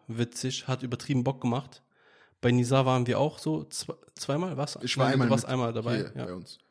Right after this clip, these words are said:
Speaker 1: Bei Nizar war ich auch schon zweimal übelst, äh, witzig. Ich feier deren Humor vo-, äh, voll. Welcher Podcast auch geil ist, aber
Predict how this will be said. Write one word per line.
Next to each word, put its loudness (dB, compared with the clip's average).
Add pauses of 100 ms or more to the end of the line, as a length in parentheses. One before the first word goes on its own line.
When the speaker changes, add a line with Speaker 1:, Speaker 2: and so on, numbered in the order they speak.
(720)
Speaker 1:
Bei -2
Nizar 2
war 4
ich -4
auch -2
schon -4
zweimal -2
übelst, -4
äh, 0
witzig. -6 (340)
Ich -4 (100)
feier 6
deren 2
Humor 2
vo-, -8 (120)
äh, 2
voll. -8 (400)
Welcher 0
Podcast 2
auch -2
geil 0
ist, -8
aber -2